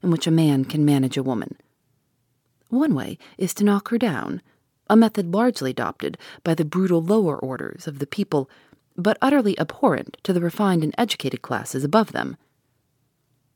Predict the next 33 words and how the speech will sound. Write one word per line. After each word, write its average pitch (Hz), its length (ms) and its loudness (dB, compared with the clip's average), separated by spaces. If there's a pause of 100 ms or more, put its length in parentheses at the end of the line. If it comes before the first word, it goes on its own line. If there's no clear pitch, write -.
The 247 100 2
other 233 180 -2
way, - 220 -10 (220)
much 156 220 -8
longer, 135 480 -4
much - 240 -8
more 139 140 0
difficult, 143 500 -2 (240)
but 180 100 2
in 180 80 6
the 185 140 4
end 151 160 0
not 156 180 -2
less 147 160 -6
certain, 170 440 -2 (520)
is 226 180 2
never 320 200 4
to 269 140 0
accept 202 360 -2
a 165 40 -2
provocation - 880 -4
at 151 80 -2
a 143 60 -2
woman's 127 320 -2
hands. - 440 -10 (840)
It 190 140 -2
holds 156 360 4
with 165 140 -16
animals, 147 500 -2
it - 120 -12
holds 156 280 -8
with 143 160 -8
children, - 460 -2